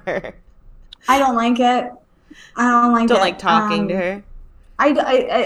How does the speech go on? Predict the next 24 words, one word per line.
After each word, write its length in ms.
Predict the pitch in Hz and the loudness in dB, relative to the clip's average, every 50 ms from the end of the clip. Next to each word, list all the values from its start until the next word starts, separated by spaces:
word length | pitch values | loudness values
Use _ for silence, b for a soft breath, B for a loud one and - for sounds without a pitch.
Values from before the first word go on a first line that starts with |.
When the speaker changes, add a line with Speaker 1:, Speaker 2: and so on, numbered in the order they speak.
| - | -2
Speaker 2:
I, 120 | 226 226 247 247 - | -4 -4 -4 -4 -2
it's 200 | - 269 247 - | -2 -2 -2 0
not 180 | 269 254 254 247 | 0 0 0 0
that 100 | 269 247 | 2 2
I 80 | 247 | 2
don't 160 | 254 240 220 - | 2 2 0 0
like 120 | 214 226 | -2 -4
talking 320 | 220 220 208 208 208 208 202 | -2 0 -2 -2 -2 -4 -6
to 60 | 202 | -6
her. 160 | 196 190 - - | -6 -8 -8 -10
It's 140 | 196 202 208 | -12 -12 -10
that 100 | 220 202 | -6 -4
I 100 | 208 208 | -2 -2
don't 180 | 202 202 - - | -2 -2 -4 -6
like 200 | 180 185 185 190 | -10 -12 -10 -10
worms. 480 | 170 165 135 120 143 196 - - - _ _ | -8 -8 -8 -10 -12 -14 -16 -20 -20 _ _
Um, 500 | 214 226 214 208 202 196 196 196 202 202 208 - _ _ _ _ _ _ _ _ _ _ _ _ _ _ _ _ _ _ _ _ _ _ _ _ _ _ _ _ _ _ _ _ _ - _ - - _ _ _ _ _ _ _ _ - | -6 -4 -2 -2 -2 -4 -4 -8 -10 -12 -14 -18 _ _ _ _ _ _ _ _ _ _ _ _ _ _ _ _ _ _ _ _ _ _ _ _ _ _ _ _ _ _ _ _ _ -20 _ -20 -20 _ _ _ _ _ _ _ _ -8
Speaker 1:
Okay. 420 | 185 175 160 165 143 120 123 156 160 _ _ _ _ _ _ _ _ _ | -8 -6 -6 -10 -12 -12 -14 -16 -20 _ _ _ _ _ _ _ _ _
Well, 340 | 165 160 147 139 139 147 - _ _ _ _ _ _ _ _ _ _ _ _ _ | -12 -10 -10 -10 -10 -12 -16 _ _ _ _ _ _ _ _ _ _ _ _ _
can 140 | - 262 226 | -4 -4 -2
you 60 | 196 | 0
ask 240 | 202 196 190 - - | -2 -2 -4 -4 -4
the 80 | 185 175 | -6 -6
worm? 560 | 160 151 165 160 175 196 226 269 311 339 - | -4 -4 -2 -2 0 -2 -2 -4 -6 -10 -14